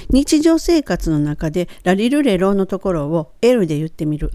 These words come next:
Rで言ってみるっていうのも、私はすごく効果的だなと思うんですよ。これはまあ、LとRに特化したやり方なのでね、他のところはもう気にしなくていいんですよ。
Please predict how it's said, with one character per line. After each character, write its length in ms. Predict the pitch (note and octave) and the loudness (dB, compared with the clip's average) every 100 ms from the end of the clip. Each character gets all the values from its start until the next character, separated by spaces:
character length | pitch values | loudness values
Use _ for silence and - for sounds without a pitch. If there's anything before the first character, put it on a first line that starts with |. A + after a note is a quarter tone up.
| - | 2
R 320 | A#3 A3+ E3 | 2 2 -2
で 80 | D#3+ | -4
言 100 | D#3 | -10
っ 20 | |
て 140 | E3 | -6
み 120 | D3 | -4
る 80 | C3+ | -2
っ 40 | E3 | -4
て 120 | - | -2
い 60 | A#3+ | -2
う 60 | |
の 100 | G#3 | 0
も、 240 | E3+ E3+ D#3 | 0 -2 -2
私 300 | F3 F#3+ A3+ | -4 -4 -4
は 80 | |
す 100 | G#3+ | -4
ご 140 | F3 E3+ | -4 -6
く 80 | - | -2
効 180 | F#3+ | -2
果 140 | F#3 F#3 | 0 -2
的 240 | F3+ E3+ | -4 -4
だ 80 | D3+ | 0
な 180 | D#3+ F3+ | 0 0
と 100 | D#3+ | -2
思 140 | D3 | -6
う 20 | |
ん 40 | D3+ | -6
で 60 | |
す 40 | D#3+ | -10
よ。 80 | E3 | -4
こ 100 | A#3 | -2
れ 60 | |
は 140 | A3+ A3 | 0 0
ま 120 | G3+ | 0
あ、 40 | |
L 220 | D#3+ F#3 E3+ | 2 0 -2
と 200 | D#3 F#3 | -4 0
R 220 | D3+ D#3+ | 0 0
に 100 | D3+ | -2
特 220 | G3+ G3 | -4 -6
化 100 | D#3 | -8
し 120 | - | -10
た 180 | F3+ D3+ - - | -10 -12 -14 -8
や 100 | D#3 | -6
り 120 | D3+ | -6
方 240 | D3 - | -4 -2
な 100 | C3+ | -2
の 140 | D3+ E3 | -4 -4
で 120 | F3 | -2
ね、 160 | G3 - - - | -2 -2 -10 -4
他 240 | - F4 | 0 2
の 100 | C4+ | 0
と 120 | G3+ | -2
こ 100 | - | -2
ろ 120 | E3+ | 0
は 100 | D#3+ | 2
も 100 | D3+ | 0
う 40 | C3 | 0
気 100 | A3 | 0
に 80 | G#3+ | 0
し 100 | G3+ | 2
な 120 | G3 | 0
く 80 | - | -2
て 80 | D3 | -4
い 40 | |
い 20 | |
ん 20 | C#3+ | -4
で 80 | |
す 120 | D3+ | -6
よ。 80 | - | -16